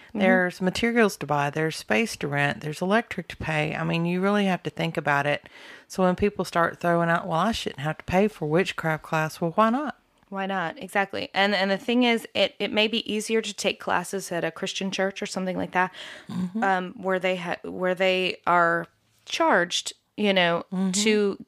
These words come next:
Speaker 1: to give a tithe every week or whatever.
Speaker 2: Right.
Speaker 1: So there's,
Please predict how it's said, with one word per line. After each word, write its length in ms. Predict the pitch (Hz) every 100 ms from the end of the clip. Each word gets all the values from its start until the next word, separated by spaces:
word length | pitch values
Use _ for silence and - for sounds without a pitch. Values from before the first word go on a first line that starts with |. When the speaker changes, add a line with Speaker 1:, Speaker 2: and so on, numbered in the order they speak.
| -
Speaker 1:
to 520 | - 208 202 196 190 185
give 220 | 208 190
a 40 | 185
tithe 460 | - 196 160 160
every 340 | - 165 170 165
week 260 | 170 165
or 100 | 170
whatever. 340 | 165 170 285 190
Speaker 2:
Right. 280 | 180 170 - -
Speaker 1:
So 260 | - 190 185
there's, 400 | 196 202 196